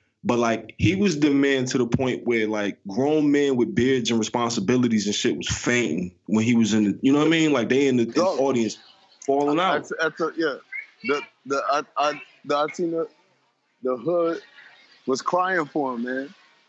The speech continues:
Speaker 2: Like, people you would never think, like, the biggest, toughest dudes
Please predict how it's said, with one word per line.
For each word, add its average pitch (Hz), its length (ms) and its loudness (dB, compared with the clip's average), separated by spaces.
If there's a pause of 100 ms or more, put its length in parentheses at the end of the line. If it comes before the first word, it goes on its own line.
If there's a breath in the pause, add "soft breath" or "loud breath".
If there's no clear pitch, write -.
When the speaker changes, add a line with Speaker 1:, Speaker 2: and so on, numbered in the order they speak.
Speaker 2:
Like, 131 220 -2
people 190 240 0
you 185 160 -2
would 180 80 2
never 185 260 0
think, 185 300 0
like, 139 300 -2
the 110 260 -2
biggest, 175 320 0
toughest 170 400 -2
dudes 151 460 0